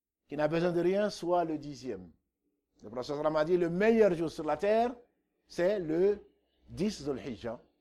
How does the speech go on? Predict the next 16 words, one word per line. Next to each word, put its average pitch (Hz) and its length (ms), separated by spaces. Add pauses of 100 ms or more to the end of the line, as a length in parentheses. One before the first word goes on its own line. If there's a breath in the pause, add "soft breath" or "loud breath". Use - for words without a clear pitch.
(100)
qui 131 160
est 135 80
donc, 147 260
nous, 139 240
notre 143 220
Aïd. 95 340 (920 soft breath)
Allah 190 240
a 196 40
voulu 214 200
que 220 100
le 208 100
meilleur 226 400
jour 151 380 (800)
pour 175 100
les 185 160
invocations, 208 640